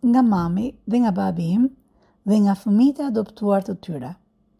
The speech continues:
Disa ide. Miq, kur flas fëmijët e adoptuar të prindërve të mi, ata kanë qenë gjithmonë bletët.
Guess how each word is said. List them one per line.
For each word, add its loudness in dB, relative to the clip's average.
Disa -2
ide. -8
Miq, 2
kur -8
flas -2
fëmijët 2
e 0
adoptuar -4
të -10
prindërve 0
të 0
mi, 2
ata -4
kanë -2
qenë 0
gjithmonë -2
bletët. -10